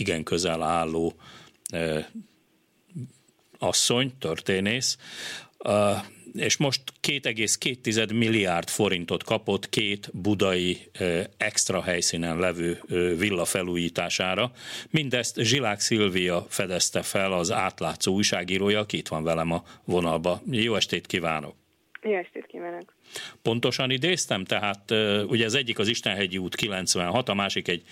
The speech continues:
Speaker 1: kisvábhegyi, ö, villa, amit ingyen kapott, ö, Schmidt Mária, ö, két alapítvány, vagy alapítványa.
Speaker 2: Igen, igen, ez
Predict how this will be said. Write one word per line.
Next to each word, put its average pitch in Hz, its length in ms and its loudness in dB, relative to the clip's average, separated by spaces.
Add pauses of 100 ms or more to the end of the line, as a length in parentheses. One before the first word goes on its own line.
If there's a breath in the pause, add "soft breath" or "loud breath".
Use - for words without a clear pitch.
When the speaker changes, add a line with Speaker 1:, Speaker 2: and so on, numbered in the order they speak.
(300 loud breath)
Speaker 1:
kisvábhegyi, 87 1000 0
ö, 87 160 2
villa, 123 300 2
amit 123 240 0
ingyen 85 400 2
kapott, - 540 -2
ö, 90 160 4
Schmidt - 300 -2
Mária, 82 500 0 (420 loud breath)
ö, 82 220 0
két - 280 -2
alapítvány, 82 600 -2
vagy 95 180 2
alapítványa. 82 800 -2 (720 loud breath)
Speaker 2:
Igen, 180 260 4
igen, 165 200 2
ez 170 100 2